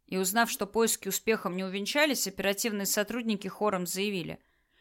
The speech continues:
«У Лёхи-бродяги, вам её искать надо было в самую последнюю очередь». «Он женщин как огня боится».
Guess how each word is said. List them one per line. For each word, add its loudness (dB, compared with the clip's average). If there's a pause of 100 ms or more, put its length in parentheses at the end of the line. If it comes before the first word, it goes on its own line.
(100)
«У 10
Лёхи-бродяги, 10
вам 10
её 6
искать 4
надо 6
было 2
в 4
самую 8
последнюю 6
очередь». 2 (540)
«Он 4
женщин 2
как 2
огня 8
боится». 2